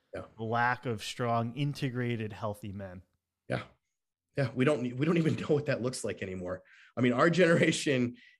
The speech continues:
Speaker 1: like, I, I don't know how old you are, but, like, our generation has definitely gotten, like, the last bit of it. And I can't even imagine, like, my kids, their generation, like,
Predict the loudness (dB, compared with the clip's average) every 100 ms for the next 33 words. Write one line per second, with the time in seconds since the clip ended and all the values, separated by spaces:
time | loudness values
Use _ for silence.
0 | _ -2 0 0 -4 -14 -18 _ -6 0
1 | 4 4 4 2 2 2 2 0 -2 -2
2 | -4 -6 _ _ _ _ _ _ _ _
3 | _ _ _ _ _ -2 0 2 4 4
4 | 4 0 -4 -2 -2 -2 -2 0 0 -2
5 | -4 -4 -4 -6 -4 -4 0 0 0 -2
6 | 2 4 2 2 2 4 0 0 -4 -2
7 | -4 0 -2 0 -4 -6 -4 -2 -4 -10
8 | -12 _ _ _ -4 -4 0 2 2 0
9 | 0 -2 -2 0 0 2 0 -2 -6 -10
10 | -10 -10 -10